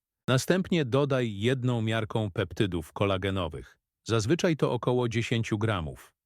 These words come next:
Kolagen możesz kupić w aptekach, sklepach ze zdrową żywnością lub zamówić przez internet. Na koniec dodaj pół łyżeczki oleju M C T. Tutaj ważna uwaga.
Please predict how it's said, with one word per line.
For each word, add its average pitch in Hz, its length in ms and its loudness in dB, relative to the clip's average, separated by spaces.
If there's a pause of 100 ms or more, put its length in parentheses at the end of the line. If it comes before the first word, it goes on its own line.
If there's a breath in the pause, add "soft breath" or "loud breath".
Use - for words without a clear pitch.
(140)
Kolagen 175 420 2
możesz 139 300 0
kupić 120 320 0
w 95 40 -2
aptekach, 101 760 -2
sklepach 107 540 0
ze 101 140 0
zdrową 104 400 0
żywnością 101 640 -2 (420)
lub 139 180 2
zamówić 135 460 2
przez 113 260 0
internet. 87 680 -4 (360)
Na 113 140 2
koniec 135 440 0
dodaj 113 420 0
pół 135 360 0
łyżeczki 113 600 -2
oleju 110 460 0
M 107 180 0
C 95 220 -2
T. 76 380 -4 (380)
Tutaj 180 300 2
ważna 120 340 0
uwaga. 85 540 -4